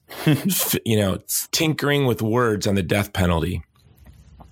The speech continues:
Just tinkering with words in the catechism. Changing absolutely nothing, but creating confusion, division, anger. Actually, several young kids,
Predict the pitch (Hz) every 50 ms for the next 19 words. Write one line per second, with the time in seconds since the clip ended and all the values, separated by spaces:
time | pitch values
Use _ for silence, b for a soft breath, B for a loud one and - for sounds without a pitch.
0 | - - - - - - - 110 101 - - - 127 131 131 - 135 135 127 110
1 | 101 104 110 110 107 101 87 90 92 90 - - 92 95 - - - - 82 80
2 | - - - - - _ b b b b b b b b - - 151 160 165 151
3 | 113 131 127 120 120 - _ 131 135 139 143 139 - - 135 131 127 135 127 -
4 | - 117 107 104 101 101 - - 92 90 - - _ _ _ _ _ _ - B
5 | B B B B B B B B B - 110 107 - - 123 123 123 131 135 131
6 | 123 113 104 - 95 92 - - 104 117 123 127 120 107 117 117 110 107 104 90
7 | - _ _ - - - - - - - - - - - - - - - 113 101
8 | 104 113 110 101 - 110 107 - - 110 110 110 110 104 104 104 98 - B B
9 | B B B B B B B B B B B - - 113 120 113 - 123 117 107
10 | - - 139 135 123 131 127 117 110 113 113 107 - - - 123 120 110 98 90
11 | - - - - -